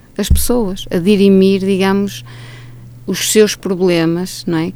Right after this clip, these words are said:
Que, na maior parte das vezes que me aparecem, vêm, vêm até mim com,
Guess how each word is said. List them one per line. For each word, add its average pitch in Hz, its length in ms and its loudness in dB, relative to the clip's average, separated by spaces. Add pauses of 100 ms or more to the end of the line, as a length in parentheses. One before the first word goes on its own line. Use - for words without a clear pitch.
Que, 180 540 0
na 185 140 2
maior 185 200 0
parte 180 280 -4
das 175 140 -2
vezes 156 520 -4
que - 160 -10
me 165 100 0
aparecem, 160 800 -4 (400)
vêm, 170 840 2
vêm 165 560 4
até 165 200 0
mim 165 400 4
com, 156 460 -4